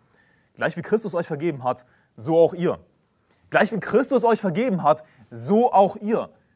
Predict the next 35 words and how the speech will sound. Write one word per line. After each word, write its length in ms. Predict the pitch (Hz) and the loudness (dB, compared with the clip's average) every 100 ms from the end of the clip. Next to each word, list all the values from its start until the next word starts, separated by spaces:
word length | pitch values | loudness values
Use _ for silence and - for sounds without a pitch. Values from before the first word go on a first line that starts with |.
| _ _ | _ _
Fällt 220 | 202 226 | 2 4
dir 60 | |
auf, 80 | 240 | 2
dass 120 | 240 | 0
es 100 | 185 | -4
ein 120 | 165 147 | -4 -4
ziemlich 300 | 165 202 220 | -8 -8 -2
hoher 140 | 147 | -2
Standard 300 | - 139 185 | -2 -6 -6
ist? 140 | 196 | -10
Ich 80 | 147 | -4
meine, 220 | 160 170 - _ - | 0 0 -4 _ -10
wie 100 | 208 | -8
viele 240 | 320 277 | 0 0
Sünden 340 | 165 247 226 160 | 0 -2 -2 -2
hat 160 | 143 | -2
Gott 140 | 170 196 | -2 -4
mir 160 | 180 | -4
vergeben? 380 | - 139 202 143 _ _ _ _ _ _ _ | -4 -6 -8 -12 _ _ _ _ _ _ _
Alle 180 | - 202 | 0 2
meine 220 | 190 120 | 2 -2
Sünden, 260 | 110 107 104 | -8 -12 -10
oder? 240 | 98 139 - _ _ _ _ _ _ _ _ _ _ _ _ _ | -8 -10 -12 _ _ _ _ _ _ _ _ _ _ _ _ _
Er 100 | 127 | -4
hat 100 | 120 | -4
alle 200 | - 175 | 0 2
meine 280 | 233 226 214 | 4 2 0
Sünden 400 | 175 202 196 190 - | 0 -2 -2 -6 -10
vergeben 540 | - 139 127 160 175 - _ _ | -6 -6 -2 -2 -2 -8 _ _
und 100 | - | -18
vergessen. 440 | 123 131 127 123 87 _ _ - | -14 -8 -8 -8 -18 _ _ -10
„An 140 | 143 | -6
ihre, 320 | 160 170 160 117 - - | -2 -2 -2 -6 -18 -18
äh, 120 | 135 | -14
Gesetzlosigkeiten 880 | 123 175 - 214 202 - 190 180 | -6 -6 -4 -4 -4 0 0 -2